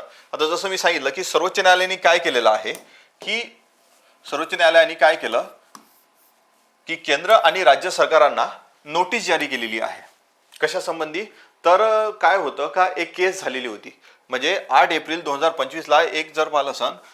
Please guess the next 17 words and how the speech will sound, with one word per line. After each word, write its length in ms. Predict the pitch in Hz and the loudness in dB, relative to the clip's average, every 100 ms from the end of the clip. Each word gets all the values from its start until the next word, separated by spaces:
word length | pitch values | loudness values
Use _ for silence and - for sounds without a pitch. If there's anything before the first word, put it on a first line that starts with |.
| _ | _
तर 60 | 139 | -6
जजमेंट 380 | 131 131 190 170 | -2 -2 -4 -4
देण्यात 240 | 165 160 | -4 -2
आलेलं 260 | 143 139 135 | -2 -2 -6
होतं 380 | 120 - 143 | -8 -4 -6
सर्वोच्च 360 | 190 - 139 139 | -6 -6 -6 -6
न्यायालयाकडून. 520 | 135 120 110 110 101 98 _ - _ | -2 0 0 -4 -12 -18 _ -20 _
ते 60 | 147 | -4
जजमेंट 380 | 143 156 208 196 | -2 -2 -6 -6
कशाबद्दल 400 | 190 196 190 185 | -4 -4 -4 -4
होतं 280 | 170 127 - _ _ - | -4 -6 -10 _ _ -6
तर 60 | 151 | -4
ती 160 | 185 | -4
केस 300 | 175 180 196 | -4 -2 -2
होती 360 | 170 - 123 - _ - | -2 -6 -10 -12 _ -20
तामिळनाडू 760 | - - 143 151 208 196 175 208 | -20 0 2 4 2 2 2 0
सरकार 640 | - - 143 175 165 113 | -4 0 2 6 6 6